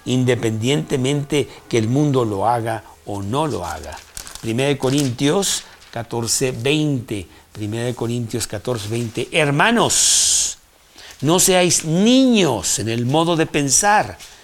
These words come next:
sino sed niños en la malicia, pero maduros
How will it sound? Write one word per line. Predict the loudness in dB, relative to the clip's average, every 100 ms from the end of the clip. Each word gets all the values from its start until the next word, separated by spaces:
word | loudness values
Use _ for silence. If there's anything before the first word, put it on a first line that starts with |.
| -20 -20 -20 -12
sino | -2 0 2
sed | 2 2
niños | 2 2 2 2
en | 2
la | 0
malicia, | 0 0 2 4 4 4 2 -6 -18 -20 -6
pero | 2 4
maduros | 6 4 4 4 6 4 4 2 0 -2